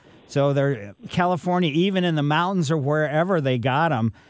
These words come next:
and the, the coastal areas, you know, the sequoias and things like that, it, very modified circumstance. So they could try it, but, uh, I don't know if they're gonna have any luck with it.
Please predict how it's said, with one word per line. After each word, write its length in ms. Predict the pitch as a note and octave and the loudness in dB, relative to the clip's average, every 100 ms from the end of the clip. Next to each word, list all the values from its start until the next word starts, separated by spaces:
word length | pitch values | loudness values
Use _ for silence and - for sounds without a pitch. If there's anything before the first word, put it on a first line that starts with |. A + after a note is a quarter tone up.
| - | -10
and 220 | C3 B2+ | -2 0
the, 140 | C3 A2+ | 0 -2
the 140 | C3+ | -2
coastal 400 | - F#3 G3+ F#3+ | 0 0 2 0
areas, 760 | D#3 D#3 D#3+ D#3+ D#3+ D3+ A#2+ B2 | 0 2 2 2 2 0 -2 -2
you 80 | C3+ | 0
know, 80 | |
the 140 | B2+ B2 | 0 -2
sequoias 760 | - B2 D3+ D#3+ E3+ E3 D3 | -4 -4 0 0 2 0 0
and 140 | C#3+ C#3 | -2 0
things 220 | D#3 C#3 | -2 0
like 180 | C#3+ C#3 | -2 0
that, 300 | D3+ D3 C3+ - - - | 0 0 -2 -6 -20 -12
it, 200 | - B2+ - G2+ G#2 | -4 -4 -4 -10 -4
very 420 | C3 A2 D3+ E3 | -4 0 0 0
modified 600 | D#3+ D3+ D#3 - D3 C#3+ | 0 2 0 0 0 0
circumstance. 880 | - D#3 C#3 D#3 - D#3 D3+ D3+ - - - | -2 -2 0 -2 -2 0 0 0 -4 -16 -20
So 160 | - C#3+ | -2 0
they 160 | D3+ E3+ | 2 0
could 160 | G3 | -2
try 380 | - F#3 E3+ F3 | 0 0 2 2
it, 200 | E3+ - | 0 0
but, 320 | D#3 D3 B2+ | 0 0 0
uh, 400 | C#3+ C#3 C3+ B2+ | 0 2 2 0
I 260 | A#2+ C3 C3+ | 0 0 0
don't 220 | C3+ C3+ | 0 0
know 200 | B2+ A#2+ | 0 0
if 120 | A2 | -2
they're 120 | - A#2 | -4 -2
gonna 180 | A#2 | 0
have 200 | A#2 A#2+ | 0 0
any 120 | A2+ A2 | 0 -2
luck 280 | G#2 G2+ G#2 | -2 -6 -8
with 140 | E2+ | -10
it. 80 | - | -12